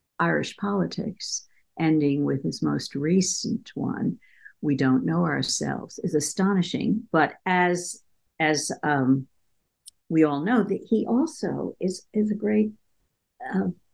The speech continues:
literary commentator with his extraordinary biographies of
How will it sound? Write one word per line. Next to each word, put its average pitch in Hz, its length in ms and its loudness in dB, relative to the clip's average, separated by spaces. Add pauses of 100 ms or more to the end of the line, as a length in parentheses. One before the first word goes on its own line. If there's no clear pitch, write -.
(140)
literary 240 640 2
commentator - 840 -6 (460)
with 180 220 2
his 175 260 -2 (140)
extraordinary 247 600 2
biographies 170 920 0
of 143 260 -2